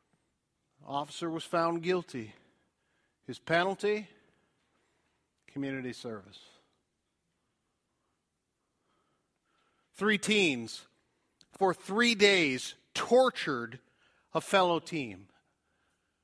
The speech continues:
Young man who was just different.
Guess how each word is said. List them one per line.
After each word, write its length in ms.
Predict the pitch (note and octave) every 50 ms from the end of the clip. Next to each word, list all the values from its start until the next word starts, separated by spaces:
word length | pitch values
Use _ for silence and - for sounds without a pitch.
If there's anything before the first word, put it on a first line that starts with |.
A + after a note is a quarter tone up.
| _ _ _ _ _ _
Young 380 | - F3 E3+ A#3 C4 C#4+ C4+ B3
man 460 | B3 C4 C#4 A#3 D#3+ A2+ G#2 G#2 G2+ - _ _ _ _ _ _ _ _ _ _
who 120 | - - C4+
was 120 | A#3 G3+
just 300 | - G3+ G#3+ F#3 - -
different. 520 | D3 F#3+ F3 - - C3 A2+ F#2 F#2 -